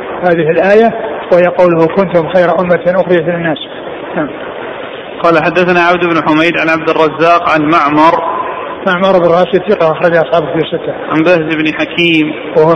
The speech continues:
Speaker 1: صدوق، أخرج له
Speaker 2: البخاري تعليقا وأصحاب السنن.
Speaker 1: نعم.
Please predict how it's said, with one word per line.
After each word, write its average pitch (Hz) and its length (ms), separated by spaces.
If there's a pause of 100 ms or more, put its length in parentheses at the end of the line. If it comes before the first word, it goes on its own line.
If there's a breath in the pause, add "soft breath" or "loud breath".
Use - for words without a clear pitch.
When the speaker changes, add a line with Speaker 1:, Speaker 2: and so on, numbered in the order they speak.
Speaker 1:
صدوق، 175 360
أخرج 160 260
له 165 220
Speaker 2:
البخاري 151 460
تعليقا 147 320
وأصحاب 143 420
السنن. 151 420 (360)
Speaker 1:
نعم. 143 200